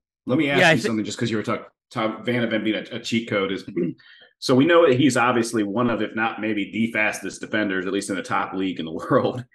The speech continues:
Speaker 1: What, what percentage of attacking players do you think are even faster than he is? It just seems like he wins every foot race, even if the, if it, uh, you know, the attacker has a head start. He's just so fast. It's, it's ridiculous. It really is. Like, he seems the closest to a video game type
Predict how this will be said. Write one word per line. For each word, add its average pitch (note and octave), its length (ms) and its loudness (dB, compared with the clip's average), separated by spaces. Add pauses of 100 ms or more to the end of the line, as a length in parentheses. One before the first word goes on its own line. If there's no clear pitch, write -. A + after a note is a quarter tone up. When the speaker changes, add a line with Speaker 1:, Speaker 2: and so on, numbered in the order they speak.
(440)
Speaker 1:
What, C#3+ 340 2 (120)
what D#3 300 2
percentage D3 760 2 (360)
of A#2 440 -2
attacking A#2 580 -2
players E2+ 260 -4
do G2 60 -6
you F#2+ 160 -8
think F#2 140 -6
are F#2 100 0
even F2 260 -4
faster F#2+ 380 -4
than D2+ 100 -8
he - 120 -6
is? - 400 -12
It A2+ 60 0
just C3+ 140 0
seems D3 140 4
like B2 140 0
he B2 80 6
wins A2+ 240 2
every G2 260 -2
foot F#2+ 200 -4
race, C2 280 -6
even B2 160 4
if - 80 0
the, E3 100 2
if F#2+ 240 -4
it, G2+ 220 -2 (100)
uh, F2 320 0
you F2+ 120 -4
know, E2+ 80 -6
the F2+ 80 -2
attacker G2 340 -6
has F2+ 160 -8
a - 60 -4
head - 180 -6
start. - 400 -2
He's A2+ 100 -2
just B2 220 -6
so A2 320 -2
fast. G#2+ 400 -4
It's, - 160 -10
it's - 220 -10
ridiculous. G2 840 -4
It G2+ 60 -6
really G#2+ 340 4
is. G2 100 -6
Like, F#2 180 -6 (280)
he A2+ 60 -2
seems B2 180 4
the A#2+ 80 0
closest A2+ 360 -4
to G#2+ 100 -2
a F#2+ 40 -4
video G#2 300 0
game F#2+ 220 -4
type F#2+ 280 -4